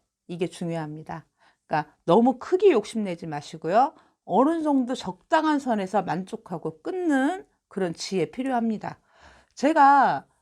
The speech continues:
어, 재생사를 겪어보니까 제가 그때 주식 투자를 했었어요. 근데 처음에 어느 선에서 끝났으면 그때 한 열다섯 배 이렇게 하고 그냥, 어, 그거 벌고 나왔으면 돼.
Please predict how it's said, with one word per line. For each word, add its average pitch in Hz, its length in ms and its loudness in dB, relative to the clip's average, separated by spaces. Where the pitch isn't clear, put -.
어, 170 840 0
재생사를 233 1040 -2
겪어보니까 208 800 -2
제가 214 200 -2
그때 208 240 -10
주식 240 320 -10
투자를 233 340 -2
했었어요. 180 640 -4
근데 277 420 -2
처음에 427 380 4
어느 269 200 6
선에서 311 320 -2
끝났으면 294 840 -2
그때 269 500 -2
한 262 220 0
열다섯 233 420 -4
배 370 240 0
이렇게 226 540 0
하고 269 300 0
그냥, 202 540 -2
어, 180 400 0
그거 196 160 -2
벌고 208 240 2
나왔으면 165 500 2
돼. 143 220 -12